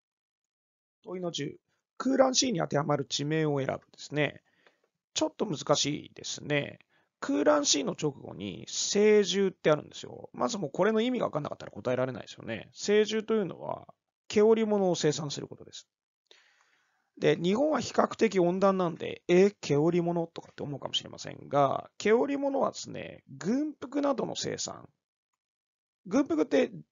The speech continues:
丈夫じゃないといけないんですから。で、その製獣所として、まあ、専従ですね。まあ、これはちょっと難しいですね。まあ、できなくても問題ないと思います。はい。大問二に行きます。問いの一です。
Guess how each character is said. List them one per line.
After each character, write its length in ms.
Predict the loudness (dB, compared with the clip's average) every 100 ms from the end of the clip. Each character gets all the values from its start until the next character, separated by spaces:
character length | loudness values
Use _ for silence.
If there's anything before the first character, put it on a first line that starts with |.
| _
丈 220 | 0 4
夫 80 | 4
じ 80 | 4
ゃ 40 |
な 60 | 0
い 60 | -2
と 60 |
い 40 | -6
け 60 |
な 80 | -10
い 40 |
ん 20 | -12
で 60 |
す 60 | -16
か 100 | -12
ら。 220 | -12 -12 _ _ _ -20 -20 -20 _ _ _ 2
で、 460 | 6 6 4 -4 _ _
そ 160 | -4 0
の 120 | 0
製 460 | 2 4 6 4 2
獣 320 | 0 0 0
所 180 | 0 0
と 180 | -2
し 140 | -8 -8
て、 340 | -4 -4 -4 _ -8
ま 60 |
あ、 40 | -6
専 500 | -2 -2 -2 -2 -6
従 180 | -8 -8
で 100 | -6
す 240 | -8 -10
ね。 180 | -18 -20
ま 100 | -20
あ、 40 | -18
こ 240 | -8 -6 -4
れ 100 | -4
は 160 | -6
ち 100 | -4
ょ 20 | -2
っ 20 |
と 140 | -2
難 280 | -2 -2 0 0
し 140 | 0
い 40 |
で 60 | -4
す 160 | -8 -12
ね。 320 | -14 -16 -20 _
ま 80 | -6
あ、 20 |
で 120 | -4
き 80 | -4
な 80 | -4
く 80 |
て 80 | -4
も 60 | -4
問 180 | -4 -2
題 140 | 0
な 100 | -2
い 60 | -6
と 80 |
思 120 | -12 -18
い 40 |
ま 60 | -18
す。 160 | -18 -18 _ _ _ _
は 160 | -6
い。 100 | -6 _ _ _ _ _ _ _ _ _ _ _ _ _ _ _ _ _ _ _ _ -4
大 220 | 0 0
問 160 | -2 -6
二 100 | -8
に 80 | -8
行 80 |
き 100 | -8
ま 160 | -10 -10
す。 160 | -10 -10
問 120 | -8
い 40 |
の 80 | -8
一 140 | -8 -10
で 100 | -10
す。 200 | -12